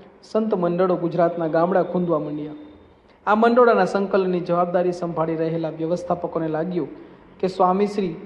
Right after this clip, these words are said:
જો તેલના ધર્માદા માટે ગોંડલ અને ડાંગના, ડાંગરના ધર્માદા માટે દસ કોઈ વિસ્તારમાં વિચરે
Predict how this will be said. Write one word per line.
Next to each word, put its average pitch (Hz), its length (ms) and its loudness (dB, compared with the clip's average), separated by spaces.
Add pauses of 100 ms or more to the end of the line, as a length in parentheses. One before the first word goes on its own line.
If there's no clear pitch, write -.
(300)
જો 190 140 2
તેલના 208 380 4
ધર્માદા 196 440 2
માટે 196 260 -2
ગોંડલ 180 440 0
અને 175 280 -2 (680)
ડાંગના, 180 480 0 (380)
ડાંગરના 196 400 2
ધર્માદા 185 520 2
માટે 180 260 2 (640)
દસ 214 320 0
કોઈ 254 160 4
વિસ્તારમાં 180 560 0
વિચરે 175 400 -2